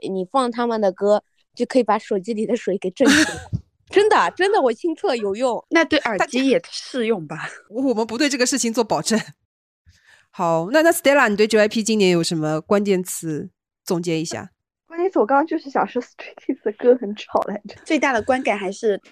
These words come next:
Speaker 2: 就是出来了 Stray Kids 啊。
Speaker 4: 我觉得他们应该一直有点声量，我是因为我之前已经很多年不追韩流了嘛，然后最近又追，然后就了解这个团。这个团还是我觉得有很多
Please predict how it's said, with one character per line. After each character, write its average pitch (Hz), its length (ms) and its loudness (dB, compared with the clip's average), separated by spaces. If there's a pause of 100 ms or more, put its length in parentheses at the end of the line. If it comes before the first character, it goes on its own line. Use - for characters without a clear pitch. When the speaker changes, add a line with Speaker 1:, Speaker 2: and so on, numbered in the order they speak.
Speaker 2:
就 226 100 -6
是 208 140 -2
出 - 220 -4
来 202 120 0
了 165 80 -4
Stray 170 300 -10
Kids - 380 -8
啊。 - 40 -12 (360)
Speaker 4:
我 247 80 -10
觉 339 100 2
得 - 60 4
他 - 100 0
们 453 140 4
应 427 40 0
该 415 160 2 (360)
一 415 120 2
直 214 440 -4 (240)
有 202 240 4
点 208 240 -2
声 233 260 -4
量， 214 300 2
我 208 120 6
是 269 200 0
因 339 140 -2
为 320 140 6
我 220 140 4
之 269 160 -8
前 208 320 -4 (380)
已 202 100 -2
经 226 180 2
很 254 160 0
多 226 160 4
年 226 180 0
不 240 120 -8
追 226 440 2
韩 190 280 -4
流 185 180 -2
了 - 120 -2
嘛， - 120 -10 (640)
然 214 100 2
后 247 240 4
最 294 220 -2
近 262 160 2
又 247 180 6
追， 202 320 2
然 196 120 -2
后 196 120 0
就 196 200 0
了 170 200 -2
解 185 180 -2
这 185 80 -4
个 180 120 -2
团。 - 460 -8 (300)
这 - 120 -4
个 277 100 6
团 226 240 0
还 214 140 2
是 247 260 0
我 202 100 4
觉 175 200 -2
得 180 360 -4
有 190 140 2
很 202 220 -6
多 180 380 -2